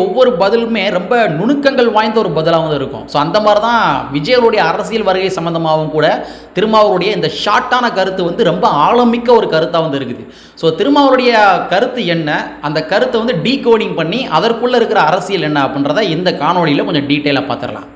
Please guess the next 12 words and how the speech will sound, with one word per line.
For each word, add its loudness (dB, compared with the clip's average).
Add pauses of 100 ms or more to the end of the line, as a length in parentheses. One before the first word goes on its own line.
(280)
நடிகர் 4
விஜய் 2
அவருடைய 4
அரசியல் 0
வருகை 0
சம்பந்தமாக 2
திருமா 2
அவர்கள் 2
தன்னுடைய -2
கருத்தை -2
பதிவு -2
பண்ணியிருக்காரு. -2